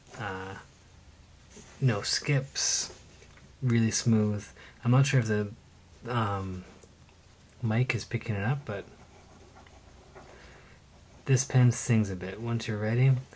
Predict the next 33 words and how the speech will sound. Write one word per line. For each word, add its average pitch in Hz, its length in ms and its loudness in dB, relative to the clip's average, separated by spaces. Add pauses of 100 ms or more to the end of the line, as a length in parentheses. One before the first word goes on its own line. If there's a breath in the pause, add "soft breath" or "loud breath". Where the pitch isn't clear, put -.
(580 loud breath)
it, 110 400 -4
uh, 98 240 0 (160)
gives 120 180 -2
you 101 80 -4
a - 20 -4
little 110 300 0
bit 135 100 2
of 131 60 4
feedback, 104 640 -6
not 113 220 -2
unpleasant, 117 600 -4
not 107 220 -6
scratchy, - 600 -6 (760 loud breath)
but 110 100 -4
you 98 140 -6
can 95 280 -8 (120)
feel 143 260 2
a - 20 4
little 135 200 4
bit 123 260 -2
and 117 240 -2
you 95 60 -6
can 98 160 -8
hear 92 320 -14
it. - 260 -20 (500 loud breath)
Also, 107 460 -2 (280)
has 120 200 2
a 110 40 2
bit 110 100 2
of 98 80 -6
a 95 40 -8
sweet 95 260 -8
spot. - 360 -16